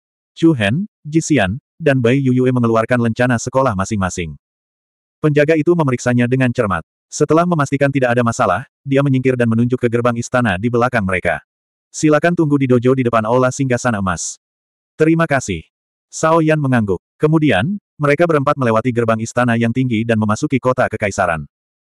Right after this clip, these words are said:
Begitu mereka memasuki kota kekaisaran, mata semua orang membelalak. Banyak platform DAO dengan berbagai ukuran yang memiliki tingkat berbeda, dan banyak bangunan megah yang dilapisi emas, ubin kaca, dan pagar berukir muncul di depan mata mereka.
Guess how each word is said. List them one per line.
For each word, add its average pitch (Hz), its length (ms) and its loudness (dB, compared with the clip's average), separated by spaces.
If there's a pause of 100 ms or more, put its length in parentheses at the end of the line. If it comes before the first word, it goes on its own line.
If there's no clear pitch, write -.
(380)
Begitu 147 400 2
mereka 151 320 0
memasuki 127 320 -2
kota 123 240 0
kekaisaran, 120 560 -2 (240)
mata 127 240 0
semua 131 320 -2
orang 127 160 0
membelalak. 98 400 -2 (840)
Banyak 147 320 2
platform 156 320 2
DAO 131 160 4
dengan 123 240 2
berbagai 117 320 0
ukuran 117 320 0
yang 117 120 0
memiliki 107 360 0
tingkat 123 240 0
berbeda, 117 480 -2 (160)
dan 156 160 2
banyak 135 240 2
bangunan 113 320 2
megah 107 240 0
yang 110 160 0
dilapisi 104 400 -2
emas, 104 320 -4 (160)
ubin 151 200 0
kaca, 117 440 0
dan 135 200 0
pagar 113 280 0
berukir 117 280 0
muncul 127 280 0
di 104 160 -2
depan 127 160 0
mata 110 320 0
mereka. 85 320 -4